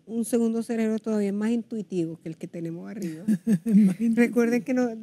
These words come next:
Speaker 1: tenemos una premonición y es en la barriga que la sentimos,
Speaker 2: <laughs> Claro.
Speaker 1: no es en el cerebro.
Speaker 2: Claro.
Speaker 1: O sea que realmente,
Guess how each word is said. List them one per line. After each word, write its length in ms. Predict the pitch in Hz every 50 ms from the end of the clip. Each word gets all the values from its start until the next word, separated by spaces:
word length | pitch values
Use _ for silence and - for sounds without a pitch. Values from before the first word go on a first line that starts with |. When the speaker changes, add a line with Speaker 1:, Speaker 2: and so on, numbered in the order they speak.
| 240 - _ _ _ _ _
Speaker 1:
tenemos 380 | 240 233 226 233 240 247 262
una 160 | 269 285 285
premonición 840 | 262 294 285 269 262 254 247 247 226 - - 262 247 240 233 240 240
y 220 | - - 233 220
es 100 | 214 214
en 80 | 220 226
la 120 | 220 214
barriga 420 | 208 208 202 208 247 247 220 202 185
que 120 | - 196
la 100 | - -
sentimos, 580 | 233 330 359 330 180 269 269 202 208 247 233 196
Speaker 2:
<laughs> 200 | 233 226 208 185
Claro. 380 | 247 233 233 220 214 208 202
Speaker 1:
no 60 | 202
es 60 | 208 208
en 80 | 208 208
el 120 | 202 190
cerebro. 600 | - - 202 185 175 165 147 143 143 156 170 - _ _ _ _
Speaker 2:
Claro. 220 | - - - 170
Speaker 1:
O 20 | 165
sea 180 | 240 226 220 208
que 180 | - 233 226
realmente, 880 | 220 226 233 240 247 269 277 285 277 254 226 214 - 254 254 262 269 262